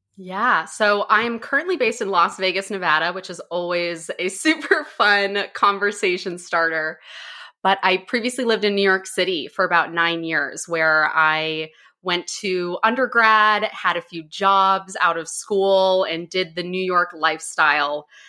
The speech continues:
And when I was blindsided by a layoff in April twenty twenty-one, as so many people were with covid,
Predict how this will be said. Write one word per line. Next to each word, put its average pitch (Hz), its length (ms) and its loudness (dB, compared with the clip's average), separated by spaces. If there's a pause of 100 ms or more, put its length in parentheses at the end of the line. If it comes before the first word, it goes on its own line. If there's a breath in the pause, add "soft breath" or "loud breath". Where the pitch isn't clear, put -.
(240 loud breath)
And 170 760 2 (300)
when 185 340 0 (160)
I 175 520 2
was 165 120 -6
blindsided 180 800 2
by 160 300 2
a 175 60 -8
layoff 165 580 2
in 170 220 -6
April 175 540 -4
twenty 185 200 0
twenty-one, 202 480 0
as 175 300 -4
so 214 240 2
many 240 160 0
people 202 320 -4
were 175 460 4
with 180 260 -2
covid, 180 600 -2